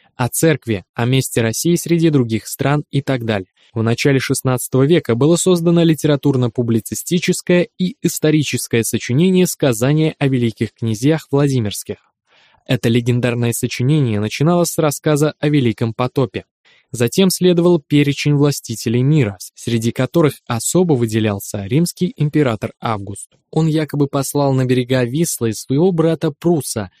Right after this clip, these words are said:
основавшего род легендарного Рюрика. Последний был приглашен в качестве русского князя. Наследник Пруса, Рюрика, а следовательно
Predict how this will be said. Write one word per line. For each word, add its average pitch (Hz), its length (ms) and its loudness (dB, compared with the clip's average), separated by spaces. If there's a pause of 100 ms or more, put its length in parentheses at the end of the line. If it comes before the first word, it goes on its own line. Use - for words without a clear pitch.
(120)
основавшего 156 760 -2
род 175 200 2
легендарного 120 800 -2
Рюрика. 123 480 -4 (100)
Последний 185 460 2
был 180 180 4
приглашен 156 480 0
в - 80 -8
качестве 139 480 -2
русского 123 420 0
князя. 117 500 -2 (220)
Наследник 127 560 0
Пруса, 151 380 2
Рюрика, 123 640 2
а 123 80 -4
следовательно 127 680 0